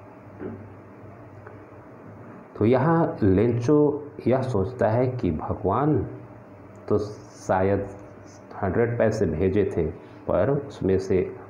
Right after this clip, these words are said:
आधे पैसे ऑफिस के कर्मचारियों ने चोरी कर लिए।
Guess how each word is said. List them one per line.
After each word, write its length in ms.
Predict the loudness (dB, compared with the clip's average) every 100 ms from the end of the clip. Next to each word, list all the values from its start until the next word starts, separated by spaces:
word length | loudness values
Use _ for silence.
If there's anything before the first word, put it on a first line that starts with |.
| -2
आधे 300 | 0 2 2
पैसे 640 | 2 0 2 2 2 -2 -14 -18 -6 0
ऑफिस 380 | 0 2 0
के 120 | 2 0
कर्मचारियों 720 | 0 -2 0 -2 0 0 2
ने 240 | 2 0 -2 -12 -14 -2
चोरी 300 | 2 2 2
कर 240 | 0 -2
लिए। 300 | -2 -2 -4